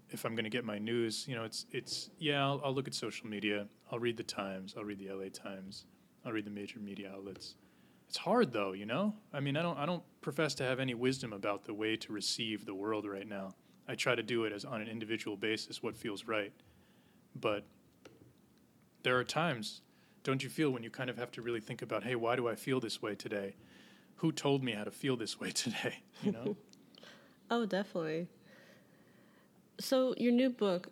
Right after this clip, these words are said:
Speaker 2: how after the World War, like, how far?
Speaker 1: It's set right at the end of it. So, um, it begins just a few weeks after the war has ended. And there's a main character who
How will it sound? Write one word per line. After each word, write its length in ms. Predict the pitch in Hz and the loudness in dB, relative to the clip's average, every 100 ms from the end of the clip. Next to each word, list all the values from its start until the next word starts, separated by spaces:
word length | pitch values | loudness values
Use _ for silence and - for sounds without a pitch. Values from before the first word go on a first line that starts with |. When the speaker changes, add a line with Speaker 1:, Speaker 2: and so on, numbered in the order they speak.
| - | -12
Speaker 2:
how 840 | - - - 220 214 202 170 160 - - | -10 -4 2 6 6 6 4 0 -4 -2
after 580 | 170 170 - 170 156 151 | 2 2 2 0 2 0
the 120 | 151 | -2
World 260 | 156 160 156 | 0 0 0
War, 540 | 151 151 - 170 165 - | 0 2 2 0 -4 -8
like, 120 | 180 | -8
how 180 | - - | -4 -4
far? 420 | - 175 - 175 - - - _ - - - - | -2 -2 -2 -4 -8 -20 -20 _ -20 -10 -10 -6
Speaker 1:
It's 160 | 139 | -4
set 300 | - 185 185 135 | 0 2 2 0
right 380 | 123 135 160 - | 2 2 2 -2
at 160 | 147 139 | -6 -4
the 160 | 120 | -4
end 160 | 117 110 | -4 -4
of 100 | 104 | -4
it. 160 | 98 - | -6 -8
So, 400 | - 110 110 107 - - - - - | -6 -4 -6 -8 -16 -20 -20 -20 -14
um, 280 | 110 101 107 - - - - | -14 -12 -16 -20 -20 -20 -8
it 260 | 139 135 - | -8 -8 -8
begins 640 | 127 120 127 123 117 107 | -6 2 2 2 -2 -4
just 260 | - 143 - | -2 -2 -4
a 40 | |
few 260 | - 127 110 | -8 -6 -4
weeks 400 | 110 107 - - | -4 -6 -6 -4
after 500 | 123 101 - 107 98 - - - - | -4 -4 -4 -6 -6 -10 -20 -20 -8
the 80 | 117 | -4
war 240 | 107 110 101 | 0 0 0
has 160 | 104 | -2
ended. 400 | 107 104 101 95 - _ - - - - | -2 -2 -4 -8 -16 _ -20 -20 -20 -6
And 500 | 110 107 104 101 - - _ - | -4 -2 -4 -8 -12 -16 _ -12
there's 220 | 110 101 | -10 -8
a 40 | 113 | -6
main 260 | 113 113 | -2 -4
character 760 | 107 117 110 - - 104 101 104 - - | -2 0 0 -2 -4 -2 -4 -8 -18 -20
who 640 | - 120 110 107 104 | -8 -4 -2 -2 -2